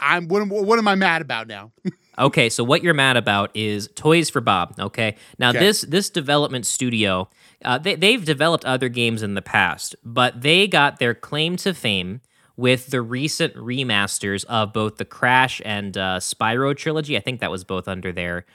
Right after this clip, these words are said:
Speaker 2: under their oversight, but also, more importantly, is this new Crash four game that came out. It's about time, which was a critical success. Got great scores, great reviews. I've, I've had a blast playing that game.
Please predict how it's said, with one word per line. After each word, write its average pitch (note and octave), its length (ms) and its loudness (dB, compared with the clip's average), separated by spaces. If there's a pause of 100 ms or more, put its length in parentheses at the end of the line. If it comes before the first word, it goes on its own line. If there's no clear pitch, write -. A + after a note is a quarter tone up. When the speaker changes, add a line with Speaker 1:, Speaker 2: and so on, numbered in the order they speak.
(220)
Speaker 2:
under F#2+ 220 -6
their F#2 180 -4
oversight, F#2+ 580 -4
but G#2+ 180 -8
also, A#2 640 0
more G2+ 200 -6
importantly, A2 600 -2
is G2 140 -6
this G2+ 200 -8
new G#2+ 320 -4
Crash A2+ 500 0
four C3 460 -4
game F#2+ 340 -4
that F2 80 -10
came F#2 280 -10
out. F2+ 200 -4
It's - 100 -10
about F#2 320 -4
time, F#2+ 500 -4 (360)
which C#3 220 0
was C3+ 220 0
a A2 280 -4 (120)
critical A#2+ 800 -2
success. - 600 -8
Got F#2+ 280 -6
great B2 360 0
scores, G#2+ 400 -4
great B2 260 0
reviews. G2+ 420 -4
I've, A#2 320 0
I've G#2+ 160 -4
had G2 100 -2
a F#2 60 -4
blast G2 480 -2
playing F#2+ 320 -6
that F2+ 240 -6
game. F#2 340 -6